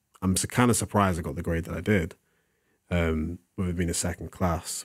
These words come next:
but, um, I'm glad that I did, and, you know, I've, I've framed it and stuff, and it's something I can look at and be proud of. Um,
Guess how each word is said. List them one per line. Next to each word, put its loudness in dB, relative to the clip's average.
but, 0
um, -2
I'm -2
glad 4
that 4
I 0
did, -2
and, -6
you -2
know, -2
I've, -10
I've -2
framed -4
it -6
and -10
stuff, -6
and -8
it's -8
something -4
I -4
can -8
look -4
at -2
and -10
be -8
proud -4
of. -6
Um, 0